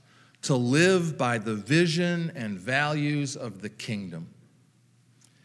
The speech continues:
And it will take all of us. It will take all of our nets and boats.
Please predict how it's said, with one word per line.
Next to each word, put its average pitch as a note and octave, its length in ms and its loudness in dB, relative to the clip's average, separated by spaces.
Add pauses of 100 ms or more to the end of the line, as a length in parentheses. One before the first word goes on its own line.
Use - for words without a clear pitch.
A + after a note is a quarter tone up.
(640)
And D3 140 4
it G3+ 100 6
will G3 100 4
take F#3 300 4
all F3+ 300 4
of D#2+ 140 -4
us. - 420 -14 (3250)
It C#3+ 60 -6
will D3+ 120 2
take E3 260 4
all F3 240 4
of D#3 120 0
our G2+ 160 0
nets F2+ 500 -6
and F#2+ 280 -10
boats. - 600 -12